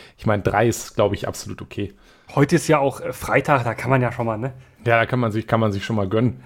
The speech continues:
Speaker 2: Ja, kann man
Speaker 1: Ähm,
Speaker 2: für
Speaker 1: ich hab
Speaker 2: Party
Speaker 1: gerade
Speaker 2: haben, ne?
Speaker 1: sogar noch ein neu-, eine neue Tüte aufgemacht.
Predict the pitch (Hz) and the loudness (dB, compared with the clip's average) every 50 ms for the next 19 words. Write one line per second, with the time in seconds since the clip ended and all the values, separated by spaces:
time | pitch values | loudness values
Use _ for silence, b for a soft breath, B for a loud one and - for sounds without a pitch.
0 | - - - - 117 117 120 117 117 117 117 117 120 - - 127 123 113 - 190 | -16 -12 -6 -4 0 2 2 4 4 4 2 2 -2 -2 0 0 0 2 4 4
1 | 127 123 127 - - 156 196 220 196 151 151 156 135 151 147 151 143 - 143 131 | 4 4 2 4 4 2 4 4 2 0 0 2 2 2 2 2 2 2 2 2
2 | 135 143 156 156 143 135 131 139 143 143 143 139 - 175 165 - 147 139 135 131 | 2 2 0 0 0 0 0 2 2 2 0 0 -2 -4 0 0 2 2 2 0
3 | - 131 123 120 120 123 - - - - - | 0 0 2 2 2 0 -2 -6 -10 -14 -16